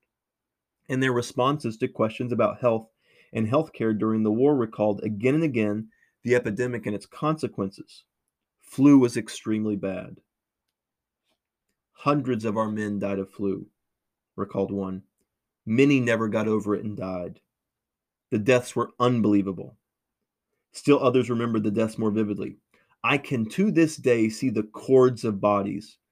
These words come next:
stacked in the base hospital.'" Cords, by the way, is if you've ever seen, like, lumber stacked, that's a cord. So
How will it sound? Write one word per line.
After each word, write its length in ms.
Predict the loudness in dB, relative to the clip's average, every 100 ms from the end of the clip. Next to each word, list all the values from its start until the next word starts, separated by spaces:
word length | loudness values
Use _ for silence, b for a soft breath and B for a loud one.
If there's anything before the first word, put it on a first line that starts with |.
| _ _ _
stacked 480 | -16 -2 0 0 -2
in 100 | -4
the 80 | 0
base 260 | 0 -2
hospital.'" 580 | -4 -8 -8 -12 -12 -14 _ _ _ _ _ _ _ _ _ _ _ 0
Cords, 340 | 4 4 2
by 200 | 0 0
the 100 | 0
way, 180 | -2 -2
is 140 | -4
if 120 | -8
you've 120 | -8 -6
ever 200 | -6 -6
seen, 280 | -8 -8
like, 220 | -6 -6 -4
lumber 320 | -6 -4 -8
stacked, 540 | -6 -4 -4 -8 _ _ _
that's 180 | -10 -8
a 60 | -12
cord. 640 | -12 -8 -6 -6 -8 -20 _ _ _ _ _ _ _
So 360 | -4 -2 -2